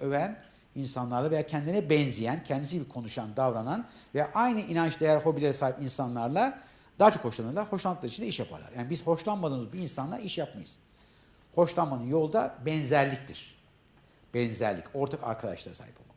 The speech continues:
ortak hobilere sahip olmak, ortak hayat görüşüne sahip olmak. Tamam, veya da ortak, eee, şeyin çocukların aynı okula gitmesi, ortak yaşam tarzına sahip olmak. Toplumsal kanıt, insanlar kara-, insanlar karar vermek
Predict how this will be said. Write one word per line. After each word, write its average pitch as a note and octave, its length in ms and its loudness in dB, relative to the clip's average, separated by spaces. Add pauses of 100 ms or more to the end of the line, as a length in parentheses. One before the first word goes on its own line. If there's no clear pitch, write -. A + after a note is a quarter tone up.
(120)
ortak C3 460 -2 (340)
hobilere G#2+ 340 -6
sahip - 340 -14
olmak, - 240 -20 (200)
ortak C#3 520 -4
hayat A#2+ 260 -10
görüşüne G2+ 240 -16
sahip - 200 -20
olmak. - 180 -20 (760)
Tamam, - 220 -4
veya C#3+ 240 6
da F#3+ 120 0
ortak, - 480 -4 (140)
eee, B2+ 720 -6
şeyin C#3+ 180 -14
çocukların D3+ 360 -16
aynı D3 220 -10
okula B2 120 -12
gitmesi, G2+ 500 -16 (380)
ortak C#3 360 -10
yaşam C3+ 260 -4
tarzına F2+ 280 -8
sahip - 240 -20
olmak. - 320 -20 (400)
Toplumsal G3 460 2
kanıt, D#3 320 -6
insanlar A3 520 -6 (640)
kara-, D#3+ 280 0
insanlar F3 400 -2
karar F3 220 4
vermek B2+ 200 -2